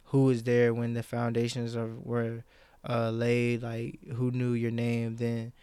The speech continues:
So Yahusha was here, like, all of that. Yahusha was the one who created everything,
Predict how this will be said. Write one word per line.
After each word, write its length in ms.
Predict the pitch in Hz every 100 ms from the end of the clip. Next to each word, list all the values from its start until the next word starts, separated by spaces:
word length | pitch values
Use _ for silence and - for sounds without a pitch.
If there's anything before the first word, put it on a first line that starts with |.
| - - -
So 220 | - 120
Yahusha 580 | 117 117 - 160 160 135
was 220 | 120 120
here, 420 | - 127 120 117 -
like, 280 | 147 123 -
all 280 | - 120 120
of 80 | 117
that. 180 | 113 -
Yahusha 580 | 117 131 135 135 127
was 140 | 120 117
the 80 | 117
one 300 | 117 117 113
who 120 | 120
created 480 | - 120 120 117 117
everything, 500 | 117 117 120 117